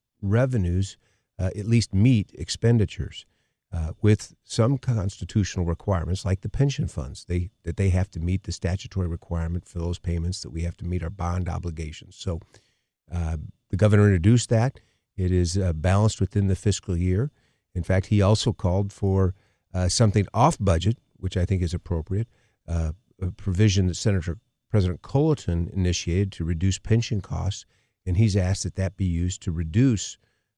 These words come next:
uh, the tax burden that the Democrat budget last year imposed on the people of Illinois. Uh, I applaud the governor for doing that. I applaud him for not tying that to the budget itself, because we all know that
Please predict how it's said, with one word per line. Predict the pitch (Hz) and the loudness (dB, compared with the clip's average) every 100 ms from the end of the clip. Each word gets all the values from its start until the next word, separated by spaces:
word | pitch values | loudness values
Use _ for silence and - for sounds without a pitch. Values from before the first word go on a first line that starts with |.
| _ | _
uh, | 87 90 | -6 -4
the | 90 | -2
tax | - 95 92 | 0 0 0
burden | 76 90 85 87 | -4 -2 -2 -4
that | 82 - | -4 -8
the | 80 | -4
Democrat | 107 113 98 85 | 0 0 0 -4
budget | 80 85 85 | -2 -4 -4
last | 69 82 - - | -4 -6 -6 -6
year | 87 | -4
imposed | 82 - 113 110 92 | -4 0 0 2 0
on | 82 | -4
the | 78 | -6
people | - 92 78 | -6 -8 -6
of | 82 | -6
Illinois. | 78 73 73 - _ _ _ _ _ _ | -6 -6 -10 -12 _ _ _ _ _ _
Uh, | 82 78 78 - | -10 -10 -10 -10
I | 90 | -6
applaud | - 110 101 | 0 2 4
the | |
governor | 92 92 87 85 | 2 2 0 -2
for | - | -4
doing | 78 82 80 | -4 -2 -2
that. | 87 95 | -2 -2
I | |
applaud | 82 - 104 92 | -4 -2 0 2
him | 90 | 0
for | 82 | 0
not | 87 87 - | -4 -4 -4
tying | 95 92 87 | -2 0 0
that | 90 - | -2 -4
to | - 90 85 _ _ _ _ - | -2 -2 -2 _ _ _ _ -10
the | 95 | -8
budget | 80 104 113 101 | 0 2 4 4
itself, | 85 - - 120 107 - | 2 -2 0 2 0 -2
because | 92 95 90 - _ _ _ | -6 -2 -2 -4 _ _ _
we | 98 | 0
all | 98 101 | 2 4
know | 98 98 104 107 107 | 4 4 4 0 -4
that | 87 | -6